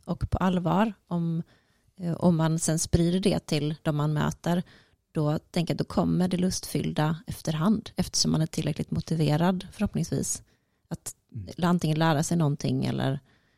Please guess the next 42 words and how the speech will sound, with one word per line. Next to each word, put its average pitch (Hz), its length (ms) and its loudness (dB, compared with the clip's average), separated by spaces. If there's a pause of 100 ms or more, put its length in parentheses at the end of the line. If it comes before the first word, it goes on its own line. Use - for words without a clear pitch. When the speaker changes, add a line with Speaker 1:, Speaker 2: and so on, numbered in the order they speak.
(260)
Speaker 1:
ta 175 120 -4
reda 160 240 -2
på 127 280 -2 (1800)
något - 280 -4
nytt. - 460 -6 (120)
Och 165 160 0
vi 160 80 6
har 185 180 8
ju 175 140 6
väldigt 180 500 2
mycket 160 400 2
unikt 170 680 2 (240)
i 165 80 -6
kyrkan. 170 420 0 (560)
Speaker 2:
Och 143 80 2
det 139 60 8
är 160 60 12
ju 135 80 6
det 104 180 10
vi 143 60 10
måste 170 340 10
ju 139 40 10
värna, 151 440 10
tänker 233 260 6
jag. - 160 4 (180)
För - 120 0
det 143 60 12
är - 20 12
ju 147 80 12
det 156 60 12
enda 123 220 12
vi 127 80 12
har 117 220 12
som 113 180 6
är, 113 40 10
Speaker 1:
Mm. 113 220 12
Speaker 2:
det 147 260 8
är 143 40 12
ju, 156 80 12
det 170 120 10
är 175 40 12
ju, 175 200 12